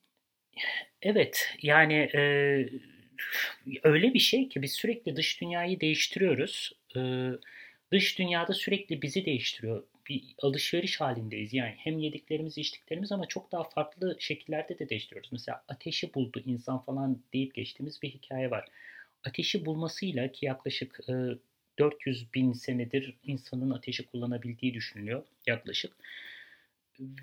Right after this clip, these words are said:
Ve planlı şekilde arazi açıyor. Şu an var olan türlerin gene bilim insanlarının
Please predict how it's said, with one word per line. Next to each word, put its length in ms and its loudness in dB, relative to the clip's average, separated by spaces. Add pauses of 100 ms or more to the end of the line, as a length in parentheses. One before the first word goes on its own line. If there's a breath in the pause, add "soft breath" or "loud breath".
(220)
Ve 240 -2
planlı 300 -2
şekilde 440 -2
arazi 400 0
açıyor. 260 -4
Şu 160 -4
an 200 -4
var 180 0
olan 320 -2
türlerin 440 -2
gene 220 2
bilim 160 -2
insanlarının 720 -2